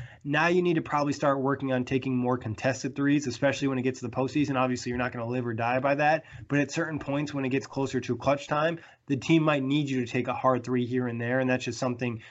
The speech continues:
not that you need to do it every game, but just to have in your bag. And like you said, having better three-point shooters, which I think is an underrated aspect of this last offseason for the Nets, and having better players is just gonna give Joe less attention on him.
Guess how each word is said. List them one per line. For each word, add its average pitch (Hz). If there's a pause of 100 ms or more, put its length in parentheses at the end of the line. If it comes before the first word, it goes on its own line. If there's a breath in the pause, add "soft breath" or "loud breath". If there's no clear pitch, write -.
(140)
not 220
that 170
you 165
need 151
to 131
do 131
it 127
every 127
game, 123
but 131
just 143
to 123
have 127
in 131
your 117
bag. 127
And 123
like 135
you 120
said, 113 (380 loud breath)
having 190
better 151
three-point 151
shooters, 139
which 139
I 131
think 165
is 143
an 135
underrated 139
aspect 127
of 123
this 127
last 123
offseason 131
for 160
the 156
Nets, 170 (200 loud breath)
and 180
having 180
better 147
players 135
is 117
just 113
gonna 135
give 127
Joe 131 (200 loud breath)
less 139
attention 135
on 127
him. 165